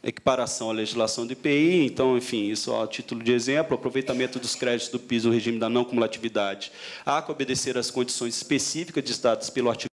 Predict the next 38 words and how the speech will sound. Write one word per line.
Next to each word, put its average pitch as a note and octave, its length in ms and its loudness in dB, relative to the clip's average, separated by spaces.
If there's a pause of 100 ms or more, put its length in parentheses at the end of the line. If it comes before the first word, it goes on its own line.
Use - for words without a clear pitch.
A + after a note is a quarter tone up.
(120)
terceiro D3 300 -2
da A#2 100 2
Lei A2 160 0
dez G#2+ 180 0
mil A2 140 0
seiscentos - 40 -2
e - 20 -16
trinta G#2+ 80 0
e G#2 100 -2
sete G2+ 140 -2
de - 80 -14
dois A2+ 100 0
mil D3 140 6
e - 20 -10
dois, E3 300 4
cumulado A2+ 420 -4
com - 60 -6
o - 20 -4
artigo - 180 -10
sessenta G#2+ 380 0
e A#2+ 760 0
seis, D#3 440 0 (340)
com - 80 -2
as D#3+ 80 4
alterações D#3 480 2
da C#3+ 80 -4
N C#3 180 -2
três C#3 220 -2
cinco C#3 220 0
oito C3 140 6
de C3+ 40 -8
dois C3+ 160 2
mil C#3+ 80 4
e D3 40 2
três. A#2 640 -2 (400)
Então, E3+ 320 2
no F3 120 4
caso, D#3 500 0